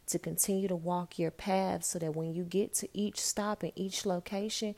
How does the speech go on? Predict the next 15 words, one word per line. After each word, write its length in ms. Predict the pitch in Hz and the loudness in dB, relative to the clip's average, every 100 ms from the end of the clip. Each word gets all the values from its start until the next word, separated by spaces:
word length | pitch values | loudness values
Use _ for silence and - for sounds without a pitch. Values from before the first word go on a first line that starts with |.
| - - - | -10 -20 -4
you 140 | 190 | 0
really 300 | 180 196 190 | 4 4 4
have 300 | 185 185 170 | 4 2 2
something 480 | - 185 175 175 156 | 2 2 0 -2 -2
to 100 | - | -2
offer. 500 | - 185 190 - - | 0 0 0 -4 -6
You 180 | - 175 | -2 0
have 220 | 175 160 | 0 2
something 300 | - 170 165 | 0 0 -2
of 120 | 151 156 | -2 0
value 560 | 170 185 180 165 - | 0 2 0 0 -2
and 140 | 165 - | 2 6
substance 680 | - 208 208 - 170 - | 6 6 2 0 4 4
to 100 | - - | 4 0
offer. 540 | 170 175 - - | -2 -2 -4 -6